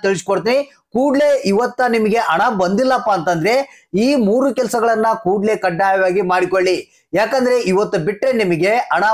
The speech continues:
ಬರೋದು ಗ್ಯಾರಂಟಿ ಇಲ್ಲ, ಇವತ್ತು ಹಣ ಬರಲೇಬೇಕು.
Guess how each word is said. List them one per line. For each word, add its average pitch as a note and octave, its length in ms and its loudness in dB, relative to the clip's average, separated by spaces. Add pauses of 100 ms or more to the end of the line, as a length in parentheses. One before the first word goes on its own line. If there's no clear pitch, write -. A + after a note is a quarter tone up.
ಬರೋದು F#3+ 360 0
ಗ್ಯಾರಂಟಿ F3+ 880 -2
ಇಲ್ಲ, F#3+ 220 2 (240)
ಇವತ್ತು F#3+ 300 0
ಹಣ F#3+ 240 0
ಬರಲೇಬೇಕು. F3 840 0